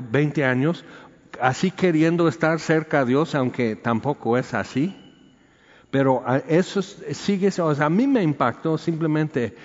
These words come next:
ver qué ajetreo, todo es, es monumental el esfuerzo, y mucho de eso está muy confundido, muy equivocado,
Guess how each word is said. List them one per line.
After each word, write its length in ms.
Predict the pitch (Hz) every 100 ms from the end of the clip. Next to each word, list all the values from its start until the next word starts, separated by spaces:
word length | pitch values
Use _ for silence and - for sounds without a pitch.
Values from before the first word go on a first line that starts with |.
| - -
ver 440 | 107 139 135 113 - - -
qué 160 | - 175
ajetreo, 920 | 185 214 - 208 - 123 101 98 135 - - - _ _ _ _ _ _ - - - _ _
todo 400 | - 175 190 170 -
es, 200 | 143 - 143
es 160 | 151 127
monumental 960 | 139 160 160 143 135 123 160 151 185
el 140 | 165 123
esfuerzo, 920 | 113 - 165 190 180 - 117 101 120 - - - - -
y 100 | 147
mucho 480 | 147 202 240 208 147
de 140 | 123
eso 200 | 123 147
está 280 | 127 139 123
muy 600 | 117 127 156 196 214 202
confundido, 800 | 202 131 117 120 110 110 110 117
muy 420 | 110 110 139 185
equivocado, 840 | 185 190 139 117 - 110 98 110